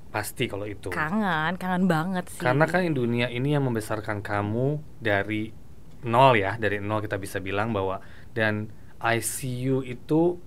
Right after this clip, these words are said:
Speaker 1: eh, bukan cuman kamu main bagus jadi bintang, no. You enjoy doing it.
Speaker 2: Iya, iya,
Speaker 1: Karena
Speaker 2: iya.
Speaker 1: kamu merasa it's your life.
Speaker 2: Karena, karena dari awal
Speaker 1: Berakting.
Speaker 2: sebelum nikah pun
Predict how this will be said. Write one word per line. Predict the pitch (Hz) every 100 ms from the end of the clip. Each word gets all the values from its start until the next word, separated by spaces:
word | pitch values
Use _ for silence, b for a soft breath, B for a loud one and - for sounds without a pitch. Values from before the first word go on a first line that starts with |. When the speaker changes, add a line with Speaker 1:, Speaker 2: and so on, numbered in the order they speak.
| - - - - - - - - - - - -
Speaker 1:
eh, | 131 123 117 113 110 107
bukan | 104 110 - 123 120
cuman | 113 120 113 113 110
kamu | 110 107 110 110
main | 117 107 104 113 120 120 117 b b
bagus | 113 107 104 107 117 -
jadi | 113 107
bintang, | 110 104 107 110 117 104
no. | 110 104 92 - b b b b -
You | 135 139
enjoy | 139 127 107 110 104 95
doing | 98 95 90 82
it. | -
Speaker 2:
Iya, | 254 302 208
iya, | 196 143
Speaker 1:
Karena | 127 214
Speaker 2:
iya. |
Speaker 1:
kamu | 127 135
merasa | 123 110 120 117
it's | 107 -
your | 107 101
life. | 101 90 - - -
Speaker 2:
Karena, | - 254 349 - -
karena | 294 339
dari | 254 226
awal | 233 294
Speaker 1:
Berakting. | 285
Speaker 2:
sebelum | 233 226
nikah | 214 214
pun | 202